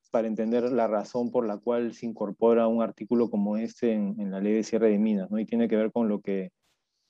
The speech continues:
ya Ángel había adelantado en su parte, eh, de ciertas situaciones específicas y concretas que se dieron y que han motivado que la autoridad busque, eh, establecer algún tipo de sanción,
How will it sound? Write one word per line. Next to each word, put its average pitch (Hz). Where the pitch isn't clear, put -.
ya 113
Ángel 117
había 110
adelantado 113
en 104
su 104
parte, 113
eh, 95
de 101
ciertas 123
situaciones 120
específicas 110
y 104
concretas 107
que 101
se 98
dieron 110
y 113
que 127
han 123
motivado 120
que 110
la 104
autoridad 107
busque, 117
eh, 101
establecer 104
algún 110
tipo 117
de 110
sanción, 120